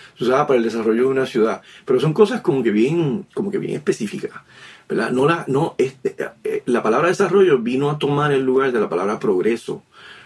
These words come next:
como la palabra central para hablar de algo así como el destino de la humanidad, como un destino futuro. Bueno, y, y voy a contestar la pregunta. Es que A mí me parece que, que cuando uno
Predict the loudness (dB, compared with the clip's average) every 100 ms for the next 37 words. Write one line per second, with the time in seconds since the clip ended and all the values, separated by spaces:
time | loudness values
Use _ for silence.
0 | _ -2 0 2 0 0 0 0 0 2
1 | 2 2 0 0 2 2 2 2 0 -2
2 | -2 -6 -2 0 0 -2 -2 -2 -2 -2
3 | 0 0 0 0 -2 -4 -10 _ _ _
4 | -20 -20 -20 -8 -4 -2 0 2 2 2
5 | 0 -2 -2 0 -2 -8 _ _ -20 -20
6 | -20 -6 -2 -2 -4 -4 -2 2 2 2
7 | 0 0 0 2 0 0 -2 -4 -4 0
8 | 0 0 -8 _ _ _ _ -20 _ _
9 | _ -20 -20 -16 -4 2 2 4 2 2
10 | -2 2 2 2 -2 -2 0 2 2 2
11 | 2 0 0 2 0 -2